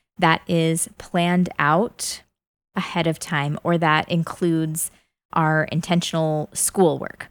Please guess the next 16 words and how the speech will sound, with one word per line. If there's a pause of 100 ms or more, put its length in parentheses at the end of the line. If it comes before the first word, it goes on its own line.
(100)
So
I've
talked
about
our (640)
nature
group
that
meets
weekly,
about
our
Tinker
Garden
class
that's